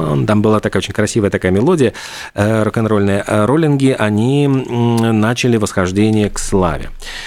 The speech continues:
Ну и сегодня, м, шестьдесят три года отмечает, э, знаменитый ирландский автор-исполнитель Пол Хьюсон, которого больше знают под именем Боно. Группа «юту». Надо заметить, что,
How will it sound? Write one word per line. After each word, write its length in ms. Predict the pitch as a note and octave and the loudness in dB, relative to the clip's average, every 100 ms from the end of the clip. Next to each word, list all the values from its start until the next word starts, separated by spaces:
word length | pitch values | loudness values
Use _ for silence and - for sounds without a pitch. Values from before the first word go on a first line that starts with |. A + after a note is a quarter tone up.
| - - | -14 -4
Ну 160 | C#3+ G#3+ | -2 0
и 240 | - E3+ | 0 -2
сегодня, 600 | D3 D3 C#3+ G3+ F#3 D#3 C#3 A#2+ - - | 0 0 2 0 2 0 0 -4 -8 -6
м, 260 | A#2+ A2+ | -2 0
шестьдесят 600 | G#2+ B2+ A2 B2 A#2+ F#3+ - | 2 2 2 0 0 -2 0
три 160 | D3+ | -2
года 580 | G#2+ G#2 F3 E3 B2+ F#2 E2 | 0 2 2 4 2 0 -4
отмечает, 800 | - F#2+ G#2 F#2 C#3+ D#3+ D3 B2 - - | -8 -4 -4 0 0 2 2 -2 -10 -2
э, 200 | A#2 G#2+ | 2 2
знаменитый 720 | F#2 F#2 G2 D#3 F3 C3+ A#2 | 2 2 2 2 2 0 0
ирландский 720 | G2+ G2 G#2+ D3+ D3 - B2 A2+ - | 2 2 2 2 0 -2 -2 -2 -2
автор-исполнитель 1000 | C3+ B2 A2+ G#2 F2+ F#2+ G#2 C#3 C3 G#2+ | -2 0 0 -2 0 0 0 0 0 -2
Пол 340 | - B2+ C#3 | 0 2 2
Хьюсон, 640 | A2+ G2+ G2+ D#3+ B2 A2 F2 | 0 0 2 2 2 -2 -2
которого 380 | F2+ A2 G#2+ F#2+ | -2 0 0 0
больше 460 | F2 F3 F#3+ D3+ | 2 0 2 -2
знают 420 | A#2 B2 B2 A2 | 0 0 0 -2
под 240 | - G2+ F#2+ | 0 -2 2
именем 480 | A#2+ B2 A#2 G#2+ F#2+ | 2 2 2 2 0
Боно. 580 | D#2+ F2+ D3 B2+ F2+ - - - - - - - | 0 2 2 2 -2 -6 -16 -16 -14 -14 -14 -8
Группа 500 | F2+ B2 F3+ - D3 | -2 0 0 0 0
«юту». 640 | B2 B2 - D3+ B2+ D#2 - - - - _ | 2 0 2 2 2 -2 -10 -20 -18 -20 _
Надо 380 | A2 A#2+ E3+ D#3 | 0 2 2 2
заметить, 480 | C3 C3+ E3 - C3+ | 0 2 2 0 -4
что, 520 | - - C3+ C#3 C3 | -4 0 2 2 0